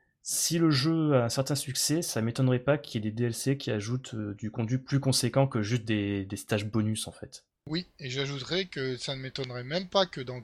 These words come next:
Speaker 2: l'année prochaine même, il y ait une autre version boîte avec les D L C dedans. Et
Speaker 1: Oui, ouais, les,
Speaker 2: une
Speaker 1: les, les nouveaux D L C pour le coup, ouais.
Speaker 2: Voilà, les nouveaux D L C ou que, alors, bah,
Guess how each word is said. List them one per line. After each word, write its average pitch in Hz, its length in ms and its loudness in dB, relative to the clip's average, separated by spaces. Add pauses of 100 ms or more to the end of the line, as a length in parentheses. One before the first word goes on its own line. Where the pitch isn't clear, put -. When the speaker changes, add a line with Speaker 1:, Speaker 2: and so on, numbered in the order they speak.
(420)
Speaker 2:
l'année 127 220 -6
prochaine 143 460 -4
même, 147 260 -10 (680)
il 131 180 -4
y 160 120 2
ait 202 80 2
une 139 300 -6
autre 190 160 2
version 185 340 -2
boîte 147 500 -6
avec 117 340 -6
les 110 60 -10
D 104 200 -4
L 139 100 -2
C 156 160 -8
dedans. 120 300 -10 (440)
Et 117 120 -4
Speaker 1:
Oui, 117 240 4
ouais, 120 120 6
les, 117 100 4
Speaker 2:
une 117 120 6
Speaker 1:
les, 120 120 6
les 123 240 4
nouveaux 123 180 8
D 135 120 10
L 127 60 10
C 123 180 2
pour 107 180 -6
le 104 80 0
coup, 104 240 -8
ouais. 101 80 -6
Speaker 2:
Voilà, 120 220 0
les 120 120 -4
nouveaux 123 220 -2
D 123 120 0
L 117 80 0
C 175 360 2
ou 156 400 -2
que, - 80 -12 (240)
alors, 107 220 -8 (180)
bah, - 60 -18